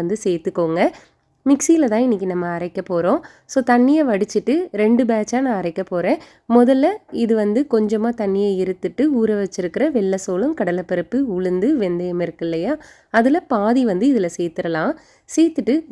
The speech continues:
முதல்ல இதை போய் நல்லா தண்ணி சேர்க்காம அரைச்சிட்டு கொண்டு வந்துட்டோம்னா இந்த மாதிரி இருக்குங்க. ரவை ரவையா அரைஞ்சு வந்திருக்கும். இப்போ ஒரு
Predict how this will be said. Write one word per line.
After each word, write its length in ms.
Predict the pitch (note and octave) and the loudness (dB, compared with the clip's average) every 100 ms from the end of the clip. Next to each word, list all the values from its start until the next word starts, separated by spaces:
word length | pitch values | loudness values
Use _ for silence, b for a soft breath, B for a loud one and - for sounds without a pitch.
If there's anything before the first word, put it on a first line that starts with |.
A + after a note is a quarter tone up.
| G#3 | 0
முதல்ல 280 | G#3+ C4+ B3+ | 2 2 2
இதை 80 | F#3+ | 0
போய் 120 | G3 B3+ G3+ | -2 0 0
நல்லா 260 | F#3 A3 B3+ | 0 -2 -2
தண்ணி 220 | G#3 G3+ A#3 A3+ | -4 -2 -2 -2
சேர்க்காம 560 | A#3 - B3+ B3 F4+ F#4+ F#3 | -4 -4 -2 2 0 -2 -6
அரைச்சிட்டு 340 | F3 G3 G#3+ - | -6 -6 -8 -4
கொண்டு 160 | F3+ F#3 | -2 -2
வந்துட்டோம்னா 440 | F3+ F3 D#3 B3+ D#4 B B - | -2 -4 -2 -2 -4 B B 2
இந்த 140 | C#4+ D4 A#3+ | 4 4 2
மாதிரி 200 | G3+ A#3+ A3 | 0 0 -2
இருக்குங்க. 360 | - F3+ F3 C#4+ A#3+ | -4 -4 -2 0 0
ரவை 160 | F#3+ F#3 | -2 -2
ரவையா 300 | F3+ F3+ A#3+ D4 | -2 -2 0 0
அரைஞ்சு 260 | G3 G3 G3+ | 0 0 -2
வந்திருக்கும். 500 | F#3 F3 F3+ - C4 - B B - D4+ | -2 -4 -6 -2 -2 -2 B B -4 0
இப்போ 140 | F4 F4+ | 2 4
ஒரு 100 | F4 | 2